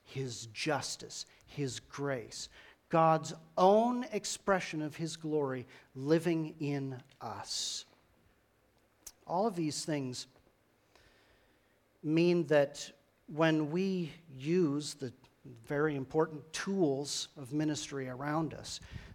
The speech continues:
they all have to have one purpose and one purpose only, to express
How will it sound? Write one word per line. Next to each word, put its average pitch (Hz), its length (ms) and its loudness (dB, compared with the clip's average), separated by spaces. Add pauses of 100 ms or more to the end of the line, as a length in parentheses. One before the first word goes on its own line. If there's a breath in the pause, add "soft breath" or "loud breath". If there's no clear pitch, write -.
they 147 140 -6
all 170 300 -2
have 170 340 -8
to 147 80 -8
have 139 480 -4 (480 soft breath)
one 147 380 -2
purpose - 600 -12
and 131 160 -10
one 143 200 -6
purpose 135 440 -10
only, 110 280 -12
to 127 200 -10
express - 880 -4